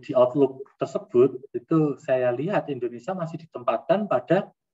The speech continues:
pasar gitu, masih ditempatkan pada pasar. Indonesia ada di atas itu untuk menjadi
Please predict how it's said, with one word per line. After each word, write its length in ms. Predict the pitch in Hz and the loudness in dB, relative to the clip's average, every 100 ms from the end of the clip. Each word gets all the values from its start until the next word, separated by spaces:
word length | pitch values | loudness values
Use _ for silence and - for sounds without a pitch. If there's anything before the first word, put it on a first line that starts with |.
| _ _ _ _ | _ _ _ _
pasar 560 | 170 180 - 110 95 | -6 -2 0 0 -2
gitu, 240 | 98 98 98 | -8 -10 -12
masih 240 | 101 _ | -16 _
ditempatkan 320 | 113 107 139 135 | -10 -4 -2 0
pada 240 | 107 - | -2 -2
pasar. 440 | - 117 - 101 104 | -4 -6 -4 -2 -2
Indonesia 360 | 104 107 165 | -2 0 0
ada 240 | 147 156 156 | 0 0 0
di 240 | 127 117 - _ _ _ _ _ _ _ - | -2 -6 -10 _ _ _ _ _ _ _ -6
atas 400 | 131 127 - - | -2 0 -2 -4
itu 160 | 107 95 | -8 -10
untuk 320 | 95 107 - | -6 -6 -6
menjadi 580 | 110 101 98 95 - 110 | -8 -10 -6 -4 2 2